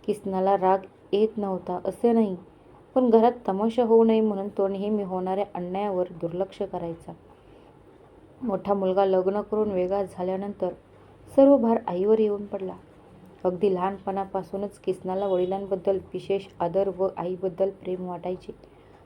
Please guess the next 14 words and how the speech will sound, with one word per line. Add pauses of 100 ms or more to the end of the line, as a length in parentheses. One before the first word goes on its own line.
(180)
अशातच
तिचे
आजारपणसुद्धा
बळावले. (720)
बारा
महिने
सतत
अंथरुणाला
खिळून
बसल्याने (540)
घरातील
कामे
रेंगाळलेली
पाहून